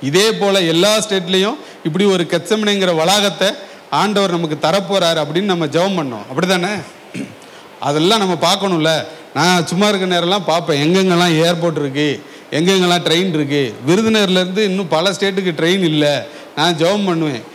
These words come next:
"ஆண்டவரே, விருதுநகர்ல இருந்து எல்லா ஊருக்கும், எல்லா ஸ்டேட்டுக்கும் train இருக்கணும்" அப்படின்னு. ஒண்ணு ரெண்டு ஸ்டேட்டுக்கு மட்டும் தான் train இல்லாம இருக்குது.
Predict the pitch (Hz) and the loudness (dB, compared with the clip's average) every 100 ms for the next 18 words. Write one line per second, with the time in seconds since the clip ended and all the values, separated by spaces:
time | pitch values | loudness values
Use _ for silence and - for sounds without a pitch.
0 | - - 156 180 180 185 165 185 196 185 | -8 -2 2 2 4 2 2 2 2 2
1 | 170 170 175 190 143 151 175 180 175 165 | 2 0 0 0 2 2 2 2 0 -2
2 | 156 180 170 170 135 - 127 156 175 170 | -2 -4 -2 -4 -4 -6 -4 0 0 0
3 | 170 175 170 165 139 143 160 165 147 139 | -4 -4 -2 -4 -4 -2 -2 -2 -2 -4
4 | 131 110 - - - 131 165 170 135 180 | -6 -8 -14 -20 -12 -4 0 2 2 2
5 | 196 190 170 185 190 196 185 175 190 151 | 0 -2 -4 -4 -4 -4 -4 -4 -2 0
6 | 160 165 156 170 160 147 131 160 | 0 0 0 -2 -2 -4 -6 -8